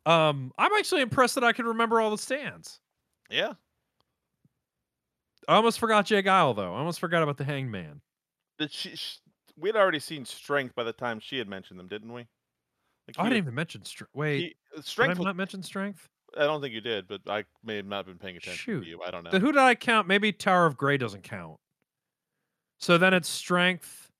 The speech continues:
Speaker 2: Yeah, I can't remember how many we'd
Speaker 1: Oh,
Speaker 2: already
Speaker 1: wait,
Speaker 2: burned
Speaker 1: wait, wait,
Speaker 2: through
Speaker 1: wait, wait, what about
Speaker 2: before.
Speaker 1: Deep Blue Sea? There have been more than seven.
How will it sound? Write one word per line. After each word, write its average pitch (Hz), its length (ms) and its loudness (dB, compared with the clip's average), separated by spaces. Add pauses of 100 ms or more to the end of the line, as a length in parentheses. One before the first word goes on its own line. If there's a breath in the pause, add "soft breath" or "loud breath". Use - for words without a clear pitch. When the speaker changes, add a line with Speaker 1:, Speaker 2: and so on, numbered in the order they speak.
(240)
Speaker 2:
Yeah, 143 120 0
I 151 60 2
can't 185 220 -8
remember 156 380 -4
how 143 140 -2
many 139 300 -4
we'd 123 180 0
Speaker 1:
Oh, - 60 0
Speaker 2:
already 285 140 8
Speaker 1:
wait, 277 160 6
Speaker 2:
burned 240 100 0
Speaker 1:
wait, 240 120 2
wait, 262 160 4
Speaker 2:
through 208 80 2
Speaker 1:
wait, 226 160 4
wait, 220 120 4
what 214 140 2
about 226 120 2
Speaker 2:
before. 190 120 -2
Speaker 1:
Deep 214 140 -4
Blue 202 160 0
Sea? 139 500 -2
There 226 100 2
have 349 160 6
been 302 60 4
more 190 120 8
than 135 140 -2
seven. 131 500 -2